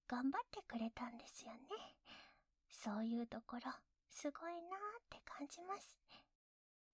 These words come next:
<laughs> エッチばっかりでしたけど、あなたと一緒にお出かけ、楽しみにしていてよかったです。心臓張り裂けそうなくらいに、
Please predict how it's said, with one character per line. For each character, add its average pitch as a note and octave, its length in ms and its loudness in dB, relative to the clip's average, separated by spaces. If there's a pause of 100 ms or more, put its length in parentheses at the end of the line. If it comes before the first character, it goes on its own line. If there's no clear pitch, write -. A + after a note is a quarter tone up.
(160)
<laughs> E4 60 0 (1300)
エ A3 80 8
ッ A#3+ 180 8
チ - 140 -2
ば - 140 -6
っ - 120 -10
か - 140 2
り - 120 -4
で - 140 -8
し - 80 -4
た - 180 -6
け - 120 -10
ど、 A#3 100 -4 (720)
あ - 100 -4
な A#3 180 -2
た - 160 -10
と - 180 -14
一 - 240 -2
緒 - 40 6
に C4 160 -8
お B3 80 2
出 C#4 140 0
か - 200 -12
け、 - 160 -8 (560)
楽 B3 260 10
し D4+ 200 8
み D4 120 12
に A#3 120 10
し - 140 0
て B3 180 10
い B3+ 80 10
て C4 140 8
よ D4 140 6
か - 200 6
っ - 60 -18
た - 120 -4
で - 160 -4
す。 - 180 -6 (920)
心 A3+ 400 8
臓 A#3+ 140 4
張 A#3+ 300 4
り B3+ 80 12
裂 C4+ 180 10
け C#4 160 8
そ D4 160 6
う D4 80 8
な A3+ 180 4
く C#4 160 2
ら C#4 140 4
い B3+ 60 0
に、 A3+ 200 -4